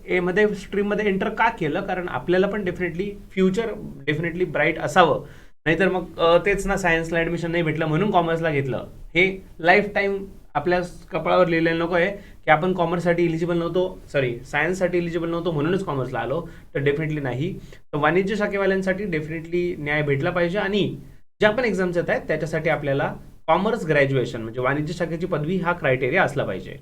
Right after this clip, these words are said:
ठीक आहे, तर विद्यार्थी मित्रांनो, सध्या आपण त्याच्यासाठी लढत आहोत आणि आता आपलं मिशन आहे, मिशन पुणे महानगरपालिका कॉर्प-, अ, अ, महानगरपालिका. तर पुणे सहकार आयुक्त निबंधक, नेमकं याचं काय म्हणणं आहे, "सर, हे नाव का लिहिलेलं आहे किंवा याचं काय टार्गेट आहे?"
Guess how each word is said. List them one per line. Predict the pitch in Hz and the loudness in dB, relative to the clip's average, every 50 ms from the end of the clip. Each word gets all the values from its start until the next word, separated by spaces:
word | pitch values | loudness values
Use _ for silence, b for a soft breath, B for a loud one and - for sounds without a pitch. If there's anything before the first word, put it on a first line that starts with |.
| - | -8
ठीक | - 143 185 | -6 -4 -4
आहे, | 185 190 B B B B B B - - _ _ - | -4 -6 B B B B B B -20 -20 _ _ -2
तर | |
विद्यार्थी | 156 160 160 190 196 196 196 | -2 0 2 2 2 2 0
मित्रांनो, | 196 196 190 196 196 220 214 | 0 0 0 -2 -2 -4 -4
सध्या | - 190 165 165 180 | -4 -4 0 0 0
आपण | 175 - 180 180 175 | 0 0 -2 -2 -2
त्याच्यासाठी | 175 156 165 170 156 170 156 175 170 160 | -2 -2 -2 -2 -4 -2 0 0 0 0
लढत | 156 156 170 160 | 2 2 2 2
आहोत | 165 151 151 160 160 170 | 2 2 0 0 -2 -2
आणि | 160 156 | -2 0
आता | 143 131 135 135 175 156 120 - - - | 0 0 0 2 4 4 2 2 0 -4
आपलं | 113 110 110 - 156 156 | -6 -6 -2 -2 0 0
मिशन | 156 151 151 180 170 160 | 0 -2 -2 -2 -2 -2
आहे, | 147 147 160 160 | -2 -2 -2 -2
मिशन | 147 139 135 135 165 165 165 165 160 | -2 -4 -2 -2 -2 -4 -4 -6 -8
पुणे | 165 - 151 151 147 156 160 160 | -8 -8 -8 -6 -4 -4 -4 -4
महानगरपालिका | 151 143 135 139 143 143 139 143 139 139 139 135 135 135 143 | -4 -2 -2 -2 -2 -2 -2 -4 -2 -2 -2 -2 0 -2 -2
कॉर्प-, | 139 135 135 127 123 139 139 | -4 -2 -4 -4 -2 -2 -2
अ, | 127 127 127 123 117 117 | 0 2 2 2 0 -2
अ, | - - - - 135 127 120 120 120 | -4 -6 -10 -8 -6 -4 -4 -4 -4
महानगरपालिका. | 117 117 120 123 135 139 139 135 135 131 131 135 131 127 123 - 160 - - B B B B B B _ _ _ _ - | -6 -6 -6 -4 -4 -2 -2 -2 -2 -4 -4 -4 -4 -4 -4 -6 -8 -8 -10 B B B B B B _ _ _ _ -8
तर | 180 180 | -6 0
पुणे | 185 185 185 208 226 | 2 2 2 2 0
सहकार | 214 - 190 180 175 185 185 | 0 2 2 2 2 2 2
आयुक्त | 175 175 175 170 - 185 | 2 2 2 0 -2 -2
निबंधक, | 175 165 160 170 170 170 185 190 - - - - - | -2 0 0 0 0 0 -2 -4 -4 -8 -14 -10 -6
नेमकं | 151 147 147 151 170 | -6 -4 0 0 0
याचं | 160 156 - 170 | 0 0 -2 0
काय | 175 170 165 170 | 2 2 4 4
म्हणणं | 156 151 151 147 | 2 0 0 0
आहे, | 143 147 151 147 | 0 0 -2 -2
"सर, | 139 - 156 143 | -2 -2 -2 -2
हे | 143 147 143 143 | 0 0 0 0
नाव | 139 139 139 139 139 139 | 0 0 0 0 0 0
का | 143 143 143 | 0 0 2
लिहिलेलं | 139 139 135 135 135 135 135 | 2 2 2 2 2 2 2
आहे | 131 127 | 0 0
किंवा | - 135 131 | -2 -2 -2
याचं | 127 - 127 | -2 -4 -4
काय | - 139 135 | -2 -2 0
टार्गेट | 131 131 127 123 123 - | 0 0 -2 -2 -4 -6
आहे?" | 165 190 | -8 -10